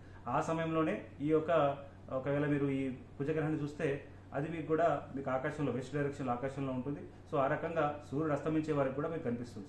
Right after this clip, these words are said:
So మొత్తానికి ఏం చెప్పుకోవచ్చు అంటే ఇలా ఈ యొక్క శుక్రగ్రహాన్ని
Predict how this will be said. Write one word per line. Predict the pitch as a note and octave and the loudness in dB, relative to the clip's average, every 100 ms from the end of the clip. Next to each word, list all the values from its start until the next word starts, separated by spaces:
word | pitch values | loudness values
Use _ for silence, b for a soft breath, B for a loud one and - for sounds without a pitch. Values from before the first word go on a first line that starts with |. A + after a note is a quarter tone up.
| A2 | -8
So | |
మొత్తానికి | A2 A#2 D#3+ D#3+ D3+ | -6 0 0 2 0
ఏం | D3+ | 0
చెప్పుకోవచ్చు | D3 D3+ C#3 C3+ | 0 0 -2 -2
అంటే | B2+ D#3+ - B B B B2+ | -2 0 -2 B B B 0
ఇలా | D3 B2+ - B B - | 2 2 -2 B B -4
ఈ | |
యొక్క | C3+ C3+ C3+ | -2 2 0
శుక్రగ్రహాన్ని | - C3 D3 D3+ D3 C#3+ D3+ D3 | 0 -2 0 2 2 2 0 0